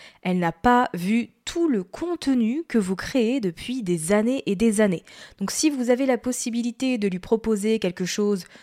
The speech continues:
de condensé mais d'efficace et en rapport avec cette problématique, pour vous,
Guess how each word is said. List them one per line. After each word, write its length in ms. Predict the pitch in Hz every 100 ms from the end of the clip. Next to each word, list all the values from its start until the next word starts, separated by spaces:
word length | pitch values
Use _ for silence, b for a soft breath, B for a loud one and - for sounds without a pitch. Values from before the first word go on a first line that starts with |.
| B 180
de 200 | 170 170
condensé 800 | - 302 254 247 - 262 254 202
mais 160 | 170
d'efficace 760 | 165 240 294 - - 262 247 202
et 60 |
en 100 | 170
rapport 420 | 170 180 226 220 180
avec 280 | 160 170
cette 220 | - 160 -
problématique, 760 | - 185 165 156 - 330 - 175 B B B _
pour 180 | 190 170
vous, 200 | 165